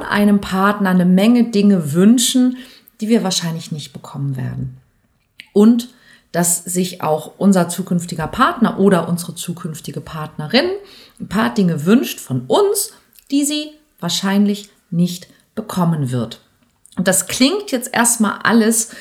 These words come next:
ähm, nicht so <laughs> gut und ziemlich,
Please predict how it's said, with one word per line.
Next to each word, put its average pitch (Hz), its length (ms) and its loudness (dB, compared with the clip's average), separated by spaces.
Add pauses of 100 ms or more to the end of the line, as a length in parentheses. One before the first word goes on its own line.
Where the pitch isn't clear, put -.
(300)
ähm, 202 340 4 (100)
nicht 330 520 4
so 254 320 0
<laughs> - 160 2
gut 311 600 0 (460)
und 226 200 2
ziemlich, 262 640 0